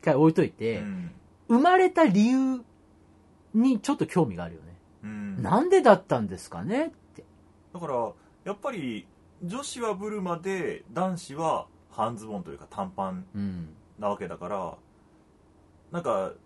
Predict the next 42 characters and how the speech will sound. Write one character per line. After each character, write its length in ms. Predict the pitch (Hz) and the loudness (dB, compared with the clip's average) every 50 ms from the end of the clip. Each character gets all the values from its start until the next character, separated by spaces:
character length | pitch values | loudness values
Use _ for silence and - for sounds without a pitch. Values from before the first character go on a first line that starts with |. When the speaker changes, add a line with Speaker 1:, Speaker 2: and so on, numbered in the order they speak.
| _ _ _ _ _ _ _ _ _ _ _ _ _ _ _ _ _ _ _ _ _ _ _ _ _ _ _ _ _ _ _ _ _ _ - | _ _ _ _ _ _ _ _ _ _ _ _ _ _ _ _ _ _ _ _ _ _ _ _ _ _ _ _ _ _ _ _ _ _ -6
Speaker 2:
学 200 | 123 123 - - | -6 -6 -6 -8
生 220 | - - 160 139 | -6 -4 -4 -4
服 180 | - - - - | -4 -8 -16 -16
と 80 | 101 | -16
セ 200 | 92 - 117 117 | -10 -6 -4 0
ー 20 | 110 | 0
ラ 120 | 110 110 | 0 0
ー 20 | |
服 180 | 87 - - 87 | -2 -6 -14 -14
み 100 | 87 85 | -14 -12
た 120 | 82 80 | -12 -12
い 60 | 80 78 | -14 -14
な 180 | 76 71 - - _ _ _ _ _ _ _ _ _ _ _ - | -16 -16 -18 -18 _ _ _ _ _ _ _ _ _ _ _ -12
感 180 | - 92 87 | -10 -10 -10
じ 100 | 85 95 | -8 -8
な 100 | 95 90 | -10 -8
ん 40 | 87 | -10
じ 60 | 85 | -10
ゃ 40 | 73 | -12
な 120 | 71 87 | -12 -12
い？ 80 | 151 208 - _ _ _ _ _ _ _ _ - | -14 -14 -16 _ _ _ _ _ _ _ _ -14
Speaker 1:
お 640 | 95 95 92 92 92 90 87 85 82 82 80 80 | -12 -10 -8 -8 -8 -10 -10 -10 -10 -12 -12 -12
ー。 0 | |
Speaker 2:
う 40 | 78 | -12
ん。 240 | 98 98 95 92 87 | -12 -10 -10 -10 -12
だ 60 | 85 78 85 82 _ _ _ _ _ _ _ _ _ _ _ _ _ _ _ _ _ | -14 -16 -18 -20 _ _ _ _ _ _ _ _ _ _ _ _ _ _ _ _ _
か 60 | - 175 | -8 -6
ら 40 | 165 | -4
別 300 | 156 208 214 - - 269 | -4 -4 -6 -6 -14 -16
に、 240 | 277 277 269 262 - _ - _ - | -14 -14 -14 -16 -18 _ -20 _ -12
そ 140 | - 165 160 | -6 -6 -4
の、 440 | 156 156 147 143 143 139 131 - - _ _ _ _ _ _ _ _ _ _ _ _ _ 143 | -2 -2 0 0 0 -2 -2 -6 -8 _ _ _ _ _ _ _ _ _ _ _ _ _ -6
男 300 | 131 156 185 220 262 269 | -2 -2 0 0 -2 -6
子 180 | - - 277 | -8 -10 -6
側 240 | 247 254 247 240 233 | -4 -2 -2 -2 -4
も 420 | 226 226 220 214 214 208 202 185 - | -4 -6 -4 -4 -2 -2 -4 -6 -8
も 180 | - 143 143 | -8 -10 -8
と 100 | - 160 | -8 -6
も 100 | 156 156 | -8 -8
と、 360 | 151 - 147 143 139 127 - - _ _ _ _ _ _ _ | -6 -4 -2 -2 -2 -4 -6 -10 _ _ _ _ _ _ _
そ 140 | - - 123 | -14 -12 -8
の、 400 | 107 107 107 104 101 101 98 85 | -6 -4 -4 -4 -4 -6 -8 -10